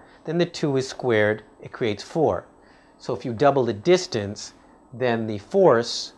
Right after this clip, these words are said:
will be one quarter. If you triple the distance,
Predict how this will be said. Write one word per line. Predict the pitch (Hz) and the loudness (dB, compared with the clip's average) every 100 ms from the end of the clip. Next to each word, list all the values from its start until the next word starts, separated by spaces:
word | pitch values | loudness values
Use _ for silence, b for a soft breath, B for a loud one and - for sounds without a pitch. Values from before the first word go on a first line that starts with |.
| _ _ - | _ _ -8
will | 131 127 | -2 -2
be | 110 113 110 | -2 -4 -4
one | 113 110 139 143 127 | -10 -6 -2 -2 -4
quarter. | - 202 180 113 87 - _ _ _ _ _ _ _ _ b b b b b | -4 4 6 4 0 -10 _ _ _ _ _ _ _ _ b b b b b
If | - 104 117 | -16 -10 -2
you | 107 98 98 - | 0 0 -4 0
triple | - 170 147 | 4 4 4
the | 113 | 0
distance, | 110 123 - 139 147 - | 0 0 0 -2 -2 -6